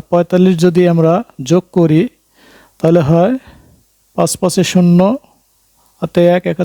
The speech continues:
চার পাঁচ, পাঁচ দুই সাত, আর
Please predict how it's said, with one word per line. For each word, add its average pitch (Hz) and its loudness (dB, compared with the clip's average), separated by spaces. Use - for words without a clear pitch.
চার 170 -2
পাঁচ, 180 0
পাঁচ 156 -2
দুই 165 2
সাত, 180 0
আর 165 2